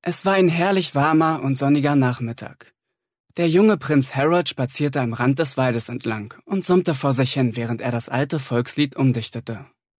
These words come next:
Die Prinzessin wartet, tückisch und schweigend, bereit für den tödlichen Stoß. Hübsch ist sie,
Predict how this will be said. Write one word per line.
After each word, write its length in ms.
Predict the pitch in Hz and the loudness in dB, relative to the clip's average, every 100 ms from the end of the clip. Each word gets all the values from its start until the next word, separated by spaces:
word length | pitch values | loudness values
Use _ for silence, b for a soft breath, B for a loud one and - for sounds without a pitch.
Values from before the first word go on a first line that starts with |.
| _ _ _ _ _ _ _ _ _ _ _ _ _ _ _ _ _ | _ _ _ _ _ _ _ _ _ _ _ _ _ _ _ _ _
Die 100 | 165 | -6
Prinzessin 600 | 147 180 - 196 185 143 | 0 0 2 0 2 2
wartet, 480 | 139 139 117 - - _ _ | 2 0 -4 -12 -20 _ _
tückisch 400 | - 202 175 143 | -2 0 0 0
und 140 | 135 | -2
schweigend, 560 | - 127 123 113 87 - _ | 0 0 -2 -4 -10 -18 _
bereit 360 | 131 120 151 - | -6 -2 -2 -2
für 140 | 151 | 0
den 160 | 135 123 | 2 2
tödlichen 540 | 151 156 147 135 131 | 0 0 0 0 0
Stoß. 560 | - 127 113 - - - _ _ _ _ _ _ _ | 0 -2 -2 -6 -14 -18 _ _ _ _ _ _ _
Hübsch 300 | 196 - - | -4 -2 -2
ist 240 | 131 - | -2 -2
sie, 240 | 127 110 | -4 -4